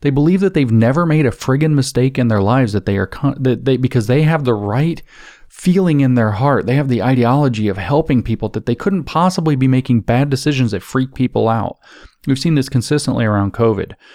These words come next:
We see this consistently here too. Rather than being understood as a historically warranted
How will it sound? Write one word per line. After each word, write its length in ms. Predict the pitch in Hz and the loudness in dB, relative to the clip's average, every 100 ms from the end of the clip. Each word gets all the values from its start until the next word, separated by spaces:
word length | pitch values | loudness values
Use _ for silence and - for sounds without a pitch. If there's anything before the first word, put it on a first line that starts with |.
| - - | -12 -4
We 80 | 110 | -2
see 180 | 135 | 2
this 180 | 123 117 | 2 2
consistently 560 | 123 107 117 - 107 104 | 0 -2 -2 -2 -2 -2
here 220 | 104 101 | 0 -2
too. 380 | - 110 90 90 _ _ _ _ _ _ _ _ _ _ _ | -2 -2 -2 -6 _ _ _ _ _ _ _ _ _ _ _
Rather 260 | 139 180 190 | 0 2 2
than 180 | 170 139 | 2 2
being 200 | 143 127 | 2 2
understood 560 | 123 113 - 127 117 | 2 2 0 0 2
as 160 | 117 107 | 2 2
a 80 | 95 | 0
historically 580 | 110 - 147 151 127 | -2 0 0 2 0
warranted 680 | 110 104 120 131 127 117 104 | 0 2 2 2 0 -2 -4